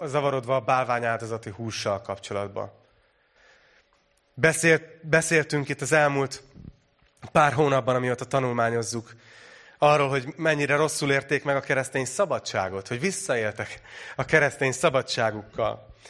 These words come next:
Az asszonyok fejének a beve-, befedéséről. Az, hogy az úrvacsorából időnként ilyen tivornyát csináltak, ilyen nagy, nagyot buliztak. Mert ezt látták a bálványtemplomokban, és azt hitték, hogy itt is ezt kell csinálni. És így teljesen nem a lényegét élték meg az úrvacsorának.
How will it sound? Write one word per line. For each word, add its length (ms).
Az 120
asszonyok 460
fejének 400
a 40
beve-, 440
befedéséről. 920
Az, 180
hogy 100
az 100
úrvacsorából 720
időnként 460
ilyen 240
tivornyát 580
csináltak, 480
ilyen 120
nagy, 220
nagyot 400
buliztak. 680
Mert 140
ezt 140
látták 380
a 60
bálványtemplomokban, 840
és 80
azt 160
hitték, 280
hogy 120
itt 160
is 140
ezt 180
kell 140
csinálni. 640
És 80
így 120
teljesen 400
nem 120
a 60
lényegét 500
élték 340
meg 140
az 120
úrvacsorának. 680